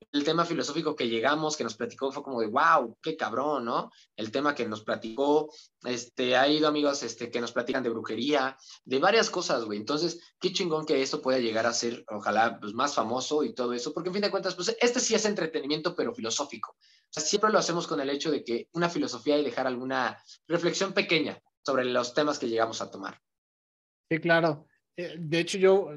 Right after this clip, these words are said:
Speaker 2: cuando fue el capítulo de Damián, yo escuché ese episodio de, del güey que fue este, el trabajo, y de que creo que se puso
Speaker 1: Ujú.
Speaker 2: pedísimo en el trabajo, algo así, más o menos recuerdo que fue el episodio.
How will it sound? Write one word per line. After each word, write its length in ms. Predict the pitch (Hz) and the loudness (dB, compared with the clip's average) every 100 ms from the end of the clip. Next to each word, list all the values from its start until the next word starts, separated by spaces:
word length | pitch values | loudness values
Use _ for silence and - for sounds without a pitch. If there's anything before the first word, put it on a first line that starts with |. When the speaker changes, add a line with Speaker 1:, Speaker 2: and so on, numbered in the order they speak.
| 156 147 _ | -10 -12 _
Speaker 2:
cuando 240 | 156 147 143 | -2 0 2
fue 160 | 160 | 2
el 80 | 156 | 4
capítulo 400 | 156 - 165 165 | 2 2 2 4
de 60 | 165 | 6
Damián, 320 | 151 151 156 | 4 2 0
yo 100 | 139 | 0
escuché 400 | 135 - 143 143 | -2 -4 -2 0
ese 100 | 135 | 0
episodio 480 | 127 131 135 131 131 | -2 -4 -2 0 0
de, 200 | 123 120 | -4 -6
del 340 | 127 120 120 | -10 -8 -8
güey 200 | 117 123 | -6 -6
que 160 | 123 135 | -4 -4
fue 220 | 131 127 | -2 -2
este, 180 | 123 123 | -2 -4
el 100 | 123 | -4
trabajo, 360 | 120 123 120 139 | -2 -2 0 0
y 40 | |
de 140 | 120 | -2
que 280 | - 117 107 _ _ _ _ _ - 127 | -6 -8 -10 _ _ _ _ _ -20 -14
creo 140 | 127 | -12
que 60 | 123 | -4
se 100 | 151 | -4
puso 300 | 127 131 147 | -4 -6 -4
Speaker 1:
Ujú. 80 | 143 | -4
Speaker 2:
pedísimo 580 | 117 117 123 180 151 127 | -4 -4 -4 -2 -2 -2
en 100 | 117 | -6
el 80 | |
trabajo, 500 | 113 113 120 147 165 | -6 -4 -2 0 4
algo 180 | 156 170 | 4 4
así, 280 | 165 165 165 | 4 4 2
más 220 | 156 156 | 2 0
o 40 | 165 | 0
menos 200 | 156 143 | -2 -2
recuerdo 440 | 139 156 151 156 | -2 2 2 2
que 80 | - | -2
fue 160 | 147 | -2
el 80 | 143 | 0
episodio. 460 | 147 147 170 151 | 0 0 0 2